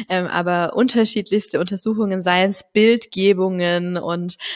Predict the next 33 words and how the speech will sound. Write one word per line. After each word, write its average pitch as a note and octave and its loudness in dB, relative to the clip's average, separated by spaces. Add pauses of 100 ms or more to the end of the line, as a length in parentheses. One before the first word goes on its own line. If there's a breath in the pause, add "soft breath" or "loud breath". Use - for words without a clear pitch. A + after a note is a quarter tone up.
(100)
man F#3 -6
hat F#3 -2
unter G3 -2
Mikroskop G3 0
das G3 -2
Gewebe F#3 2
von F#3 -2
diesem, F3+ -6 (320 loud breath)
ähm, F3+ -2
Bereich F#3+ 2
untersucht, G#3 0
der F3+ 6
anscheinend F#3 0
den F3+ -8
G-Punkt F#3+ -6
markieren G3+ -2
soll, F#3+ 4 (300 loud breath)
ähm, F#3+ 0
konnten G#3 -2
nicht G3 -4
beweisen, F#3 2
dass F3+ -8
es F3+ -10
also E3+ -2 (280 loud breath)
in A#3 4
der F3+ 2
Vagina G3+ 2
an F3 -2
irgendeiner F#3 -2
Stelle F#3 0
einen F3 -4
Punkt C4+ 0
gibt, G#3+ -2